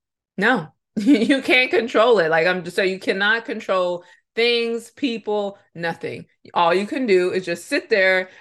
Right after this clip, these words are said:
and be like, "Well, I guess I just gotta let go." You gotta detach. And so that's another episode that I wanna do, um, detachment, which is something that I'm kind of,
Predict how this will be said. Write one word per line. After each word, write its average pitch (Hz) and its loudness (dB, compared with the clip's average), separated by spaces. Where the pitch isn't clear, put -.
and 185 -6
be 185 0
like, 160 -2
"Well, 202 -6
I 160 -14
guess 165 -8
I 220 -4
just 214 -8
gotta 202 0
let 208 0
go." 233 -2
You 165 -4
gotta 160 -4
detach. 170 -12
And 160 -8
so 175 -2
that's 226 2
another 226 2
episode 190 -2
that 190 -2
I 185 -4
wanna 180 -8
do, 175 -4
um, 151 -8
detachment, 165 -6
which 165 -4
is 156 -8
something 170 -6
that 165 -2
I'm 170 -4
kind 196 -8
of, 196 -8